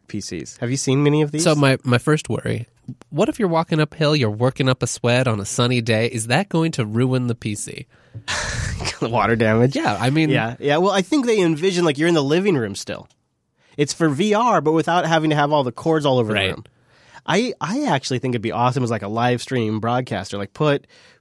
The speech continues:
Speaker 1: put Linux on this, put O B S on
Speaker 2: Yeah.
Speaker 1: this, connect it to some L T E modems,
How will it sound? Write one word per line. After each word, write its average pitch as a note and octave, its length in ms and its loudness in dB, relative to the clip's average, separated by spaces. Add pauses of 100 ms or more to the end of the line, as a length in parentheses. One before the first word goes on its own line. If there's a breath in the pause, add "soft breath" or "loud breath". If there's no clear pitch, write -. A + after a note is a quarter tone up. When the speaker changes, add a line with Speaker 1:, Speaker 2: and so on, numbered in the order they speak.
Speaker 1:
put D#3 180 0
Linux C#3+ 420 0
on C3+ 160 2
this, C3+ 200 0
put - 200 -6
O C3+ 160 2
B C3+ 180 2
S C3+ 240 2
on C3 220 4
Speaker 2:
Yeah. B2 60 2
Speaker 1:
this, G2+ 280 2
connect C#3+ 340 -2
it D#3 120 -2
to D3+ 120 0
some C3+ 180 -2
L C3+ 200 2
T C3+ 300 -2
E C3+ 40 2
modems, A#2+ 640 0